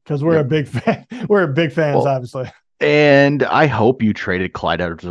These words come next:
Speaker 2: Edwards-Helaire early on in the year
Speaker 1: <laughs>
Speaker 2: because this guy doesn't play anymore.
Speaker 1: Yeah,
Speaker 2: No
Speaker 1: what
Speaker 2: carries today.
Speaker 1: happened?
Speaker 2: Yeah, Pacheco is the guy. Sixteen carries, eighty-two yards. He's the main.
Speaker 1: I don't,
Speaker 2: I mean,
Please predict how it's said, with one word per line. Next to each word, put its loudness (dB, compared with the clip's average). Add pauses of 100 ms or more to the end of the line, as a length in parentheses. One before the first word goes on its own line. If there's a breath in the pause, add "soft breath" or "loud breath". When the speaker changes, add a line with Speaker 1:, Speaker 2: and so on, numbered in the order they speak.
(140)
Speaker 2:
Edwards-Helaire -2
early -4
on -2
in -4
the -6
year -6
Speaker 1:
<laughs> -8
Speaker 2:
because -4
this 4
guy 4
doesn't -4
play -2
anymore. -8 (440 loud breath)
Speaker 1:
Yeah, 0
Speaker 2:
No 6
Speaker 1:
what 0
Speaker 2:
carries 4
today. 0
Speaker 1:
happened? -2 (640)
Speaker 2:
Yeah, 2
Pacheco 2
is 0
the 0
guy. 0 (440)
Sixteen 0
carries, 2
eighty-two 0
yards. -4 (1500)
He's -6
the -6
main. 4
Speaker 1:
I 4
don't, 4
Speaker 2:
I 6
mean, 0